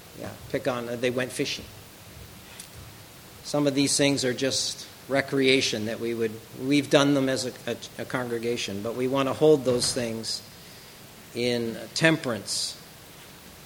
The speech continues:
<clears throat>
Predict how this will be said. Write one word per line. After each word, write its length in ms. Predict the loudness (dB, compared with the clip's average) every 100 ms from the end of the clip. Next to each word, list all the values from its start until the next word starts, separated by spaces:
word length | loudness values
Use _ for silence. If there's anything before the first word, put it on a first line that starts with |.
| -20 -20 -18 -16 -16 -16 -20 -20 -20 -20 -20 -20 -20 -20 -16 -16 -16 -20 -8 -4
<clears throat> 420 | 6 8 8